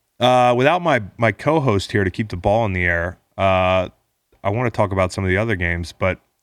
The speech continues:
I decided to bring in a ringer. Um, he's unpaid. He works hard, though, which would be problematic except for the fact that he's four years old. Let's get my son Waylon in here to ask me a few questions,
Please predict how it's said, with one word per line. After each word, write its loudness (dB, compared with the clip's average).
I 2
decided 2
to 0
bring 2
in 2
a 2
ringer. 2
Um, 2
he's 0
unpaid. 2
He 0
works -2
hard, 2
though, 0
which 2
would -2
be 2
problematic 0
except -2
for -6
the -4
fact 0
that 0
he's 0
four 0
years 2
old. 0
Let's 2
get 2
my 0
son 2
Waylon 2
in 0
here 2
to -4
ask 0
me 0
a -2
few -4
questions, -4